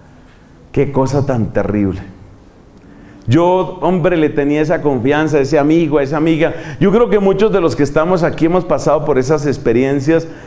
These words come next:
de decepción. Una amiga, hombre, entrañable, y, pero ¿cómo me fue a hacer esto? No, no. Mire, lo hubiera esperado de cualquier persona,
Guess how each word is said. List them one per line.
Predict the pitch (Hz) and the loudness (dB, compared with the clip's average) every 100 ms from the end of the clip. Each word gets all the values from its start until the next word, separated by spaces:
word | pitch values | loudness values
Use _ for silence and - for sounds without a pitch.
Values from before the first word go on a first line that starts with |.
| - | -4
de | 135 160 | 0 2
decepción. | 156 151 143 - 226 262 220 - - - - - - - - - - - - - - | 2 0 -2 2 2 2 0 -4 -16 -18 -20 -20 -20 -20 -20 -20 -20 -20 -20 -20 -2
Una | 190 220 226 | 0 2 2
amiga, | 214 220 214 190 214 202 | 2 2 2 0 0 0
hombre, | 220 208 190 214 202 | 0 -2 0 0 0
entrañable, | 175 185 170 170 190 202 196 196 | 0 -2 0 0 2 2 2 0
y, | 180 156 120 | -2 -8 -2
pero | 147 131 | 0 0
¿cómo | 123 135 | 0 0
me | 143 131 | 0 0
fue | 101 | 0
a | 123 | 0
hacer | 113 131 | 0 2
esto? | 135 131 - - - 123 | 2 0 -6 -6 -2 0
No, | 127 127 127 | 2 2 2
no. | 123 117 110 - - - - - | 0 0 -2 -4 -14 -18 -10 0
Mire, | 185 196 170 | 2 4 2
lo | 156 | 2
hubiera | 139 160 180 | 4 2 2
esperado | 190 - 151 156 185 | -2 0 2 2 0
de | 151 165 | 0 -2
cualquier | - 151 120 170 175 175 | 0 0 0 0 0 0
persona, | 160 139 180 156 95 | -2 0 0 0 -4